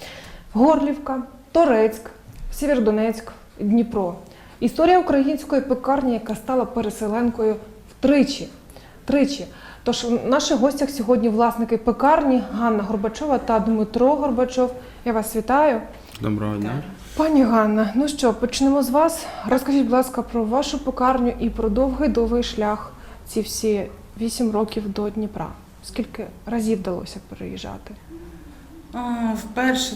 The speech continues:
Speaker 3: це був п'ятнадцятий рік, тобто в чотирнадцятому ми ще намагалися, е, повернутися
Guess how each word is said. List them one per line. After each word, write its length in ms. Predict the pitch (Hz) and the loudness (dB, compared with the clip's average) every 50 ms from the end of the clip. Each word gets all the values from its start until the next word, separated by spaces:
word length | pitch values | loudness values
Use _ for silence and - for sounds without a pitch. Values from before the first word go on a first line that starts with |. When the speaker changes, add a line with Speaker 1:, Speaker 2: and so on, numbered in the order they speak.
| - - - | -10 -8 -4
Speaker 3:
це 200 | 220 208 208 202 190 185 | -2 -2 -2 -4 -4 -8
був 220 | 196 202 202 196 196 185 - - - - - - - - - - - - - - - | -6 -6 -6 -6 -6 -8 -12 -14 -16 -14 -10 -4 -2 -2 -2 -2 -4 -8 -14 -12 -8
п'ятнадцятий 640 | - 202 196 202 208 226 269 277 262 - - - 262 | -8 -6 -6 -2 0 0 0 0 -2 -6 -4 -4 -2
рік, 200 | 254 262 262 269 262 - - - - - - - - - | 0 0 -2 -2 -4 -10 -16 -18 -20 -20 -20 -20 -16 -8
тобто 340 | - 208 196 - - 202 190 | -8 -8 -6 -4 -2 -2 -2
в 80 | 190 190 | -2 -4
чотирнадцятому 680 | - - - - 220 233 220 214 220 - 214 202 202 | -6 -6 -4 -2 -2 0 -2 -2 -4 -6 -4 -4 -2
ми 80 | 196 196 | -4 -4
ще 260 | 196 - - 202 196 | -6 -6 -6 -4 -4
намагалися, 880 | 196 190 190 190 185 180 185 190 185 180 180 175 - - - 180 180 180 175 - - - - - - - - - - - - | -2 -2 -2 0 -2 -2 -2 -2 -2 -2 -2 -4 -6 -8 -8 -6 -6 -8 -8 -12 -16 -18 -18 -18 -18 -20 -20 -20 -20 -14 -8
е, 500 | 185 190 185 185 185 185 185 185 185 180 175 - - | -6 -4 -4 -4 -4 -4 -4 -6 -6 -6 -8 -10 -10
повернутися 960 | 190 180 190 190 196 202 196 185 190 185 - - - - 180 175 175 170 | -8 -6 -4 -4 -2 -2 -2 -4 -4 -6 -10 -8 -6 -4 -4 -2 -2 -4